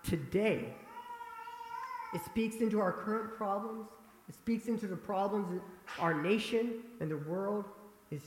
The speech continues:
facing. Wisdom will always bring us back to the feet of Jesus.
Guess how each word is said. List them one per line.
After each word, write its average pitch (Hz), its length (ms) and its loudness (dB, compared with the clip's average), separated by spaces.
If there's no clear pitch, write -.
facing. 185 460 -6
Wisdom 196 400 4
will 185 200 0
always 202 380 2
bring 180 240 0
us 175 100 0
back - 420 -4
to 170 120 0
the 139 80 -2
feet 175 320 -2
of 170 120 -4
Jesus. - 440 -6